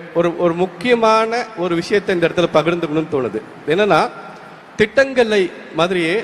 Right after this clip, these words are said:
திட்டங்களுக்கு வைக்கப்படுகிற பெயர்கள் ரொம்ப, ரொம்ப முக்கியமானது அப்படின்னு நான் நினைக்கிறேன். தமிழ்நாடு அரசினுடைய, அஹ், திட்டங்களுடைய பெயர்கள் இருக்கு இல்லையா, அது ஒரு வரலாற்று முக்கியத்துவம் வாய்ந்த ஒரு செயல்பாடாக இருக்கிறது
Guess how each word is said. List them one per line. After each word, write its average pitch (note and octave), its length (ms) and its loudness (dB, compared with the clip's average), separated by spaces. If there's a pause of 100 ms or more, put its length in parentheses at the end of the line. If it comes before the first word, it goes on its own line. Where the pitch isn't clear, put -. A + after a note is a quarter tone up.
திட்டங்களுக்கு G3 560 0
வைக்கப்படுகிற E3+ 600 2 (160)
பெயர்கள் F#3+ 540 4 (240)
ரொம்ப, F3 240 2
ரொம்ப F3 220 2
முக்கியமானது D#3 800 0 (100)
அப்படின்னு B2+ 140 -2
நான் C3 100 0
நினைக்கிறேன். A2 440 -2
தமிழ்நாடு G3 520 4
அரசினுடைய, C#3 640 -4 (600)
அஹ், A#2+ 600 0 (360)
திட்டங்களுடைய F#3+ 680 2
பெயர்கள் G3 400 2
இருக்கு C3+ 200 -4
இல்லையா, A#2+ 320 0 (380)
அது E3+ 380 0 (520)
ஒரு F3 360 4
வரலாற்று G#3+ 880 0 (920)
முக்கியத்துவம் F3 640 -2
வாய்ந்த E3 520 2 (100)
ஒரு D#3+ 180 -2
செயல்பாடாக F3 800 0
இருக்கிறது A#2+ 440 -6